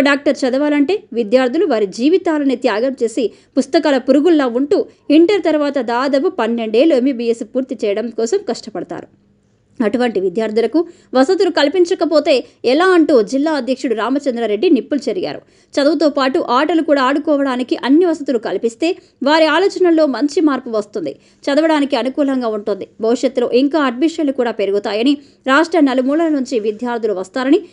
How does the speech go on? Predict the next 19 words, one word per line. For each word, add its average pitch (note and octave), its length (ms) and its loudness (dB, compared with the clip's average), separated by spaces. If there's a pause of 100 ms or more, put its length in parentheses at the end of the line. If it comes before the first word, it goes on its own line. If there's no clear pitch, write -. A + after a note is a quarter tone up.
(220)
భవిష్యత్తును D#4 460 2
దృష్టిలో C4 320 -2
ఉంచుకొని B3+ 360 -6 (120)
అన్ని C#4+ 240 2
వసతులు C4+ 320 -2 (100)
త్వరగా C#4 380 -2
పూర్తి G3+ 280 -2
చేసి G3+ 240 2 (380)
విద్యార్థుల C4 480 2
అవసరాలు E4 420 -2
తీర్చాలని C#4+ 460 -2 (120)
కాంగ్రెస్ A3 340 -4
ప్రభుత్వంను G#3+ 460 -2 (180)
ఇక్కడి A#3+ 260 -2
జిల్లా F4+ 240 0
కలెక్టర్ని C#4 580 -2
కోరుతున్నామని G#3+ 640 -4 (400)
జిల్లా C#4 240 4
అధ్యక్షుడు D#4 360 0